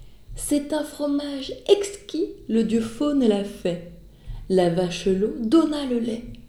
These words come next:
Jupiter, s'il était malade, reprendrait l'appétit en tâtant d'un tel mets.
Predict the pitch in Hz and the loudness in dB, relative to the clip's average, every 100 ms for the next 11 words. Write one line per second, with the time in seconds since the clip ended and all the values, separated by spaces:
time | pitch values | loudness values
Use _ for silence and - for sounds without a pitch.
0 | - - - - 226 277 330 277 - - | -18 -16 -16 -4 6 8 10 8 2 4
1 | 240 - - - - 254 302 330 311 247 | 2 2 -8 -8 0 2 4 4 4 6
2 | 214 196 196 - - - - 233 320 320 | 6 4 -2 -8 -16 -20 -8 4 4 4
3 | 294 247 226 214 320 320 247 247 269 285 | 0 0 0 0 -2 -2 -4 -4 -6 -6
4 | - 330 330 - 285 285 294 269 226 240 | 0 2 2 2 -2 -2 -2 -2 -2 0
5 | 233 214 214 220 | 0 0 -2 -6